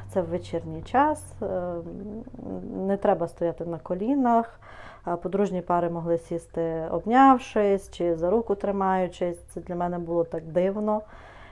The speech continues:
І, м, на адораціях, е, е, священик промовляв, е, такі слова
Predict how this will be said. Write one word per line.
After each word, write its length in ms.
І, 180
м, 1000
на 460
адораціях, 800
е, 40
е, 680
священик 480
промовляв, 720
е, 440
такі 240
слова 440